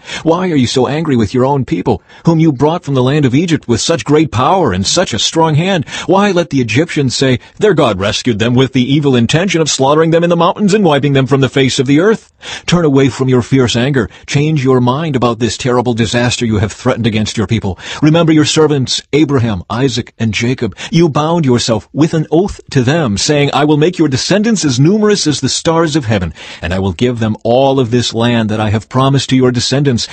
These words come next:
and they will possess it forever.'" So the Lord changed his mind about the terrible disaster he had threatened to bring on his people. Then Moses turned and went down the mountain.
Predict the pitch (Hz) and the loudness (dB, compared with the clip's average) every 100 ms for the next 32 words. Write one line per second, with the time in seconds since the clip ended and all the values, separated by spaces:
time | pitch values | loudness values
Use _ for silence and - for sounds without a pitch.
0 | - 135 131 131 123 - 117 104 139 - | -4 -2 0 0 0 -2 -4 -2 -2 -2
1 | 139 - 127 127 117 98 _ _ _ _ | -6 -2 0 2 0 -4 _ _ _ _
2 | _ - - 131 127 143 151 - 123 120 | _ -8 -2 0 0 -2 -4 -4 -4 -4
3 | 113 123 110 98 85 80 78 85 82 - | -4 -4 -2 -2 -2 -4 -6 -8 -8 -10
4 | - 101 95 92 90 92 95 90 - - | -8 -6 -4 -6 -6 -6 -6 -8 -10 -12
5 | 98 95 92 117 107 82 - 95 107 78 | -8 -8 -6 -6 -4 -6 -8 -6 -6 -8
6 | 76 87 85 90 - 104 - 107 _ _ | -10 -10 -10 -10 -12 -14 -14 -20 _ _
7 | _ - - - 156 185 170 160 151 160 | _ -18 -14 -4 0 2 2 2 0 -4
8 | - 143 147 139 127 131 131 117 117 113 | -2 -2 -2 0 0 0 -2 -2 -2 -4
9 | 92 - 80 | -6 -10 -16